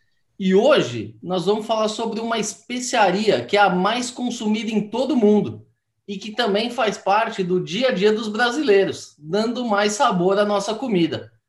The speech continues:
a pimenta do reino. Todo mundo tem em casa, mas pouca gente sabe de onde ela vem. Bom, já dando um spoiler,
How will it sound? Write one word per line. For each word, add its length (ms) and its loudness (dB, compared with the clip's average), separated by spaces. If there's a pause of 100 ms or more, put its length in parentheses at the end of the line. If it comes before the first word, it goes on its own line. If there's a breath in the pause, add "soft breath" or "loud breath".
(140)
a 100 0
pimenta 640 0
do 120 -2
reino. 380 0 (720)
Todo 280 4
mundo 260 4
tem 200 -2
em 40 -2
casa, 500 2 (320)
mas 280 -2
pouca 500 2
gente 340 0
sabe 380 2
de 100 -4
onde 200 0
ela 160 4
vem. 400 -2 (640 soft breath)
Bom, 440 2 (120)
já 240 2
dando 260 4
um 80 6
spoiler, 840 2